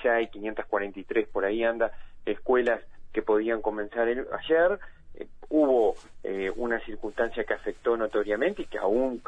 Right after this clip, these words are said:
hay situaciones pendientes para que pudieran comenzar, que fueron los hisopados, eh, que se le hicieron a los maestros y a los auxiliares, eh, que provenían de zonas, digamos, en donde circuló o circula el virus,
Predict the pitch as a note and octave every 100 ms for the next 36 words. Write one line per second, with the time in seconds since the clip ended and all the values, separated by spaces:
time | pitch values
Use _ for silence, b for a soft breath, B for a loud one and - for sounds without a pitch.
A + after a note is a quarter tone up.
0 | G2 G#2+ G#2 - - - F#2+ - G#2+ G2+
1 | - F#2 G#2+ B2+ B2+ B2 - b b -
2 | - G2 G2+ F#2 G2 G2+ G#2+ G2+ F#2 F#2+
3 | - B2 C#3 A#2 G#2 G#2+ G2+ G2 - -
4 | - G2 A#2+ B2+ C#3 D#3 - B B B
5 | - F#2+ F#2+ F#2+ F#2 G#2 - G2 G2 -
6 | A2 G#2+ A2 A2+ G#2 F#2+ F#2+ F#2 F#2+ G#2
7 | C#3 C#3 - A#2 - F#2 F#2 F#2 - G2
8 | G#2 A#2+ B2 B2+ B2 b b - - F#2
9 | F2+ G2+ G2 - - - - - A#2 A#2+
10 | B2+ C#3+ D#3+ E3 E3 E3 B2 A2+ C#3+ C#3
11 | C#3+ B2 A2+ A#2 B2+ D3+ - b b -
12 | G#2 G2+ G#2+ A2 G#2+ - A2 - A2+ B2+
13 | C#3 C#3 A2+ G#2+ F#2+ - A#2 A2 G#2+ C#3
14 | D#3 D#3+ F#3+